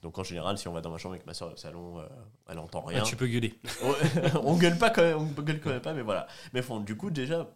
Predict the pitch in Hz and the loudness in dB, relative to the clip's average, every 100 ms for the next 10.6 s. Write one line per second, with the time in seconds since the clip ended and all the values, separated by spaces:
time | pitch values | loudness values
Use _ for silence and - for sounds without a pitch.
0 | - 117 147 147 110 123 - - 120 135 | -18 -6 -4 -4 -4 -6 -6 -6 -2 -2
1 | 113 113 135 107 110 104 127 117 107 120 | -2 -4 -4 -4 -6 -2 -2 -2 -6 -6
2 | 95 98 104 - 85 69 - - - - | -6 -8 -10 -10 -10 -10 -12 -14 -12 -6
3 | 135 135 135 143 160 120 110 120 110 117 | -4 -6 -8 -4 -2 -4 -8 -8 -6 -6
4 | 131 120 113 - 113 - 107 104 117 - | -6 -10 -10 -6 -6 -4 -4 -4 -6 -4
5 | 101 90 95 98 147 - - - - 131 | -6 -6 -8 -4 -4 -4 -16 -18 -4 -4
6 | 143 170 - - - 110 107 104 104 104 | -2 -6 -6 -10 -6 -4 -2 -2 -4 -6
7 | 104 107 - 139 139 151 123 107 107 123 | -8 -10 -10 -8 -6 -4 -4 -6 -8 -10
8 | 110 - 143 - - 78 - _ _ - | -10 -8 -10 -10 -10 -10 -12 _ _ -12
9 | 92 95 113 123 123 - _ 104 95 90 | -10 -10 -10 -12 -14 -20 _ -20 -14 -12
10 | 87 90 90 82 - 82 | -8 -8 -8 -10 -10 -12